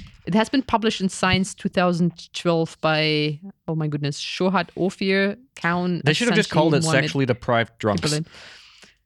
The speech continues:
Speaker 1: When I, when I did that <laughs> podcast, uh, when I did that s-, episode of my podcast, <laughs> some of the listeners commented, uh, they, they kind of really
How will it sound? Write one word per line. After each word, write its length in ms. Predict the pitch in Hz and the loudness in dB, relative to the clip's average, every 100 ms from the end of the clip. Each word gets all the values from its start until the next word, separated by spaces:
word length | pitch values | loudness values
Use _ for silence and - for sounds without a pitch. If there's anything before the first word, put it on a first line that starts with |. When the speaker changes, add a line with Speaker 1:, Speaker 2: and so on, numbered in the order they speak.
| _ _ - - 440 453 127 302 | _ _ 0 2 0 0 -2 2
Speaker 1:
When 140 | 247 | 6
I, 180 | 247 285 | 6 4
when 160 | 240 269 | 2 4
I 120 | 247 | 4
did 120 | 254 269 | 4 2
that 180 | 262 277 | 2 2
<laughs> 280 | 240 247 | -2 -2
podcast, 440 | 208 - - 247 - | 0 0 -2 -2 -2
uh, 200 | 202 202 | 0 0
when 160 | 190 208 | 0 0
I 100 | 202 | 0
did 140 | 208 | 0
that 140 | 208 196 | -2 -4
s-, 160 | - - | -4 -6
episode 340 | 196 220 196 | -2 0 2
of 60 | 185 | 2
my 140 | 185 | 0
podcast, 920 | - 240 240 - 285 - - 370 277 | 0 0 0 -2 -2 0 0 2 2
<laughs> 80 | - | 2
some 100 | 240 | 0
of 160 | 208 190 | 0 2
the 400 | 196 185 185 185 _ - - | 0 2 2 0 _ -20 -6
listeners 420 | 196 214 220 208 190 | 0 2 2 0 0
commented, 600 | - 196 202 190 175 - - | 0 2 0 0 -4 -6 -2
uh, 140 | 185 | 0
they, 280 | 170 175 170 | 2 0 2
they 160 | 190 | -2
kind 200 | 185 269 | -2 -2
of 160 | 233 185 | -2 -4
really 320 | 202 202 180 | -2 -2 -2